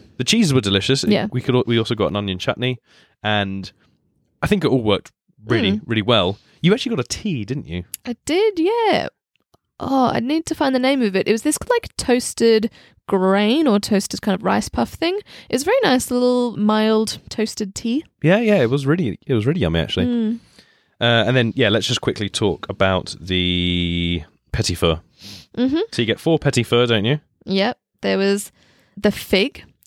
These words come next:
Speaker 2: fig leaf ice cream in a m-, tiny, tiny cone.
Speaker 1: And as I've said before, I love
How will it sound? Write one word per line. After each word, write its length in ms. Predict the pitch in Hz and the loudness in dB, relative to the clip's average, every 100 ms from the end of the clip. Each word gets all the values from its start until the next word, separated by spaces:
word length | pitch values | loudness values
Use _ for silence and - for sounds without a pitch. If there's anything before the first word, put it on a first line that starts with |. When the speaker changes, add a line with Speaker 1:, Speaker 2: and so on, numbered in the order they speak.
| - | -18
Speaker 2:
fig 320 | - 226 196 | 0 0 4
leaf 320 | 190 190 196 - | 4 4 2 0
ice 280 | 185 190 | 2 2
cream 260 | - 226 359 - | -2 0 0 0
in 60 | |
a 100 | 180 | 0
m-, 280 | 175 - 202 - | 0 -2 -4 -4
tiny, 400 | - 190 185 180 | -4 0 2 2
tiny 300 | 202 175 175 | 2 0 -2
cone. 460 | - 208 185 262 370 - | -4 -4 -2 -2 -4 -2
Speaker 1:
And 300 | 98 90 90 - | 0 0 -2 -2
as 120 | 104 | 0
I've 100 | 90 | 0
said 140 | - 107 | -2 -2
before, 420 | 107 101 104 120 | 0 2 2 0
I 320 | 98 95 101 - _ 92 | -2 -2 -2 -6 _ -8
love 400 | 95 101 107 | 0 2 2